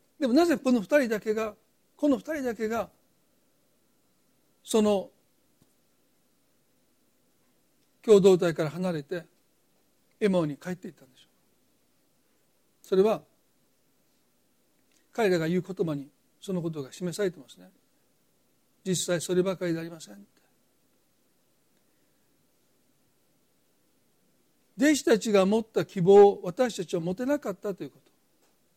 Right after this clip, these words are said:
信仰の共同体がゆ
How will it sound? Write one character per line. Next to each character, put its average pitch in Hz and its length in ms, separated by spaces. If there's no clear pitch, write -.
信 277 480
仰 262 220
の 262 160
共 254 320
同 254 240
体 247 360
が 226 220
ゆ 285 200